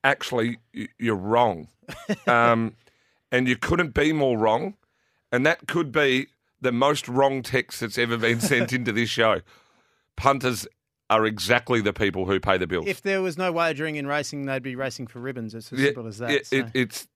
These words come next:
Speaker 1: that, that, that couldn't be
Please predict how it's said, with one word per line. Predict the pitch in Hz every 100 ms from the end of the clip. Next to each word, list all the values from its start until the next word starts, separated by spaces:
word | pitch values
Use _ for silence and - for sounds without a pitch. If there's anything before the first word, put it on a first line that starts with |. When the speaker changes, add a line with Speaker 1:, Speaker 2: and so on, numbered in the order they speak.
| _ _ _ - _
Speaker 1:
that, | 127 117 -
that, | 127 - _ _ _ _ -
that | 135 - -
couldn't | 170 180 160 110
be | 143 127 131